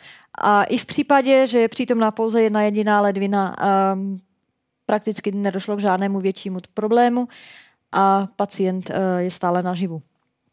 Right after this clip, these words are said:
Konečně, eh, tohle byl pacient, který měl jedno z nejvyšších P S A, které jsme kdy viděli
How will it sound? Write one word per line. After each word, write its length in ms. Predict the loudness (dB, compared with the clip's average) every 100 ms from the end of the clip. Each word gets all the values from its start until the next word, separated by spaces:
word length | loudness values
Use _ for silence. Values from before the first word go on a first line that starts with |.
| _ _ _ _
Konečně, 580 | 0 0 0 -2 -2 -2 -12 -20 -20 -20 _ 0
eh, 180 | 2 2
tohle 460 | 0 0 4 2
byl 340 | 4 2 2 0 -4
pacient, 320 | -2 0 0
který 220 | 0 2
měl 280 | 4 4 2
jedno 280 | 0 2 2
z 80 | 2
nejvyšších 520 | 2 2 -2 -6 -8
P 180 | 2 2
S 140 | 2
A, 120 | 0 0
které 280 | 0 0
jsme 200 | 0 -4
kdy 160 | -4 -4
viděli 440 | -2 0 0 -2